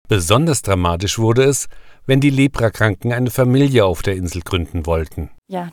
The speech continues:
Speaker 2: das war das Schlimmste. Bei dem Moment, wo ein Baby geboren ist, alle Babys waren sehr schnell weg von der Mutter.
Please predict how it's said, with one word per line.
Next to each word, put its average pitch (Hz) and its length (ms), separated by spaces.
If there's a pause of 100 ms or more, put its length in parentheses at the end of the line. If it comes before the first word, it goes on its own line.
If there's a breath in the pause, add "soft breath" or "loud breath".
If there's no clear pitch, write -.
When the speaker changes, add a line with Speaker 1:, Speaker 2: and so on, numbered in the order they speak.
Speaker 2:
das 220 240
war 220 120
das 202 240
Schlimmste. 180 680 (360 loud breath)
Bei 202 140
dem 196 160
Moment, 208 460
wo 220 160 (120)
ein 214 260
Baby 220 280
geboren 214 640
ist, 320 460 (240 loud breath)
alle 254 280
Babys 240 400
waren 233 280
sehr 262 360
schnell 233 440 (220)
weg 214 300
von 208 260
der 190 180
Mutter. 180 460